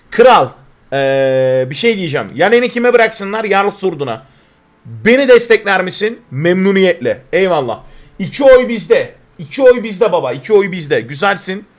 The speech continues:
Güzelsin. Ee, beni destekledin. Allah razı olsun. Tamam. Jarl Harald halledildi. Jarl Gundur. Kayınbabam. Kayınbabam. Ee,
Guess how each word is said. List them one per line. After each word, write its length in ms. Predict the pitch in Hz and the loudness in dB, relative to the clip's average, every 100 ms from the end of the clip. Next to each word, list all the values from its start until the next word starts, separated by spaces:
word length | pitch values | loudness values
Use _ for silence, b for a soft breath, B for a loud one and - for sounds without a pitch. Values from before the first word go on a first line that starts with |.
| b b b b | b b b b
Güzelsin. 640 | - 135 196 196 - 202 214 | -10 -2 -2 -2 -6 -8 -4
Ee, 340 | 147 143 139 139 | 0 2 2 -2
beni 200 | 175 180 | -4 -4
destekledin. 560 | 175 180 - 160 196 | -4 -6 -6 -6 -6
Allah 360 | - 151 165 160 | -4 -2 -2 0
razı 280 | 165 160 165 | 0 -2 -4
olsun. 280 | 147 180 | -6 -10
Tamam. 340 | 175 175 165 185 b b b - | -8 -6 -6 -10 b b b -4
Jarl 360 | 147 170 196 | 2 2 2
Harald 520 | 170 180 190 185 185 - | -2 0 2 2 0 -6
halledildi. 520 | 160 170 170 180 170 | -6 -4 -6 -6 -2
Jarl 340 | 170 180 202 147 | 2 2 2 0
Gundur. 360 | 220 214 196 208 - _ b b _ | -4 0 0 -2 -10 _ b b _
Kayınbabam. 760 | - 175 214 202 170 170 185 226 _ _ _ _ _ _ b b b _ | 0 2 2 2 2 0 -2 -10 _ _ _ _ _ _ b b b _
Kayınbabam. 680 | - 175 208 202 175 170 175 151 | -2 2 2 2 2 0 -2 -2
Ee, 440 | 147 147 147 147 | 0 2 2 0